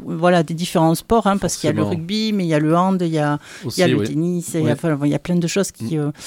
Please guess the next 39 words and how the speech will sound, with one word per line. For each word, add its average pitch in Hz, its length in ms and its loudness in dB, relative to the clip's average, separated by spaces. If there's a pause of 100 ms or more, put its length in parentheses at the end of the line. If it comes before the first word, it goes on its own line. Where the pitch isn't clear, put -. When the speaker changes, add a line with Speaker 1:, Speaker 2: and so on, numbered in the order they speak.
(260)
Speaker 1:
la 156 100 0
pelote, 170 420 -2
parce 156 200 -6
que, 143 180 -2
voilà, 151 200 -4
ils 156 60 -4
sont 156 140 -6
aussi 156 260 -6
dans 156 200 -2
le 147 200 -2
Tyros 160 240 -4 (120)
en 165 80 -2
mode 160 200 -2
sportif. 185 440 -6
Il - 20 -4
y 156 40 0
a, 139 40 2
il 139 60 0
y 151 80 0
a, 151 100 0
il 156 80 -6
y 160 60 0
a 165 40 2
beaucoup 202 300 -4
d'associations 196 580 0
sportives - 500 -2
Speaker 2:
Bien 294 80 -12
sûr, - 60 -18
Speaker 1:
qu'on 220 120 4
Speaker 2:
oui. 220 60 6
Speaker 1:
met 233 120 6
en 220 100 6
avant 202 360 4
aussi, 220 340 -2
voilà, 185 240 2
Speaker 2:
Mhm. 117 60 -2
Speaker 1:
dans, 156 160 -2
dans 180 260 0
ce, 175 420 -2